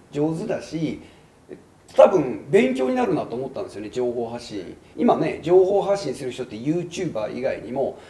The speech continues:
単純にFacebookの投稿だったりとか、Twitterの投稿だったり、Instagramの投稿だったりも、あれ全部情報発信じゃないですか。なんかそれをやってる人たちが、なんかすごくちゃんと考えた方がいい、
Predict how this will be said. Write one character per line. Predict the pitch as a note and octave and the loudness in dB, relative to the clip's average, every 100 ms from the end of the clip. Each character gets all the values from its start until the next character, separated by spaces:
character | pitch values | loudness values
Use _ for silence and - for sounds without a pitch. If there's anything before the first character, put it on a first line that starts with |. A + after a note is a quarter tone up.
| - | -4
単 | G3 B3 | 2 2
純 | C4 C#4+ | 4 2
に | C#4 - - | 2 -2 -6
Facebook | C#3 C3+ C#3+ C#3+ - | -4 -4 -4 -6 -6
の | G#2 | -6
投 | G2 A#2 | -4 -4
稿 | A2+ A2+ A2 | -4 -4 -2
だ | |
っ | G#2+ - | -4 -6
た | |
り | G2 | -8
と | G#2+ | -6
か、 | - | -6
Twitter | - A#2+ - A#2 | -6 -6 -4 -4
の | A2+ | -4
投 | A2+ G#2+ | -6 -6
稿 | A2 | -6
だ | G#2+ | -6
っ | |
た | - | -6
り、 | G2 A#2+ | -8 -6
Instagram | A#2+ B2+ A#2+ | -6 -6 -4
の | G2+ | -6
投 | G#2 G#2+ | -8 -8
稿 | A2+ | -8
だ | G#2+ | -8
っ | - | -8
た | F#2 | -8
り | |
も、 | F#2+ | -8
あ | |
れ | A#2+ | -4
全 | B2 C#3+ | 0 0
部 | D3 | 0
情 | C3 | -4
報 | A#2 - | -4 -6
発 | A2+ - | -8 -12
信 | G2+ | -14
じ | |
ゃ | D#2+ | -14
な | |
い | F2 | -16
で | |
す | - | -12
か。 | - - - - - - - | -10 -10 -14 -20 -16 -14 -6
な | - | 0
ん | |
か | F#3+ | 0
そ | F#3 G#3+ | 0 0
れ | |
を | G#3 | 6
や | F3+ | 6
っ | E3+ | 6
て | - | 0
る | G#3+ | -4
人 | G#3+ | -4
た | F#3 - | -4 -4
ち | A#2 | 0
が、 | C#3 A#2+ - - | 2 2 0 -4
な | D#3 | -4
ん | D3 | -2
か | G#2+ F2 - - | -2 -2 -6 -14
す | - | -8
ご | D3+ E3+ | -4 -4
く | C3 G2+ D#2 - - | -4 -8 -10 -16 -10
ち | E3+ | 0
ゃ | |
ん | F#3 | 2
と | F3+ | 2
考 | F3+ F3+ F3+ | 4 6 6
え | |
た | D#3 | 4
方 | B2 | -2
が | B2 B2 | 0 -2
い | |
い、 | B2 A2 | -4 -8